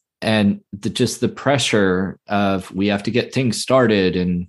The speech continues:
going on oxytocin just led to a C-section. And, you know, she is beautiful. She was healthy and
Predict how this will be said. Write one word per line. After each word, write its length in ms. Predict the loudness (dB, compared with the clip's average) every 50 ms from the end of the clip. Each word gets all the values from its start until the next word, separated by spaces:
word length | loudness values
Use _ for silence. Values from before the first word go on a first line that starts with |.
| _ -8
going 220 | -4 -2 -2 0 0
on 80 | 2
oxytocin 920 | 2 2 2 0 0 -4 -2 0 2 2 2 0 0 -2 0 0 0 0 0
just 380 | 0 0 -2 -2 -4 -8 _ _ _ _ _ _ _ _ _ -14
led 320 | -8 -4 -2 -2 -2 -2 -2
to 140 | 0 0 0
a 40 |
C-section. 680 | 0 2 2 2 2 2 0 -2 -2 -2 -6 -4 -4 -4
And, 200 | -4 -6 -8 -10 _ _ _ _ _ _ _ _ _ _ _
you 100 | -2 0 0
know, 180 | 2 2 0
she 500 | -2 0 2 2 4 4 2 0 -2 _ _ _ _ _ _ _ _ _ _ -4
is 160 | -4 -4 -4
beautiful. 560 | -4 -2 -2 0 0 0 0 2 2 2 2
She 180 | 2 2 0 0
was 140 | 0 0 0
healthy 640 | 0 0 0 0 0 0 0 2 0 0 -2 -4
and 480 | -4 -4 -2 -2 -2 -4 -4 -6 -6 -8